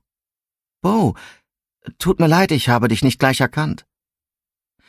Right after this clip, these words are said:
Wahrscheinlich, weil ich mir seit Monaten nicht mehr die Haare habe schneiden lassen. Ich erinnere mich nicht an ihren Namen, also setze ich ein nichtssagendes Lächeln auf.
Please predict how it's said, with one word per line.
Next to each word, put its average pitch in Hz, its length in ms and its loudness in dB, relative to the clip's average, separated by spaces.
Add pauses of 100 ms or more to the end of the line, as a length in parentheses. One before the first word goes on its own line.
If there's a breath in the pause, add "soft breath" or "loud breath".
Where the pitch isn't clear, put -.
(380 soft breath)
Wahrscheinlich, 156 540 -2
weil 139 120 2
ich 135 140 -2
mir 127 100 2
seit 120 200 0
Monaten 127 420 0
nicht 117 160 -2
mehr 107 140 0
die 107 120 0
Haare 113 280 0
habe 98 240 0
schneiden 101 360 0
lassen. 104 420 -4 (1200 soft breath)
Ich - 180 -8
erinnere 107 380 0
mich 90 200 -2
nicht 98 200 -2
an 95 100 -2
ihren 87 240 -2
Namen, 98 400 -2 (720)
also 101 320 -2
setze 113 360 0
ich 110 180 0
ein 101 180 0
nichtssagendes 107 600 0
Lächeln 110 340 0
auf. - 360 -16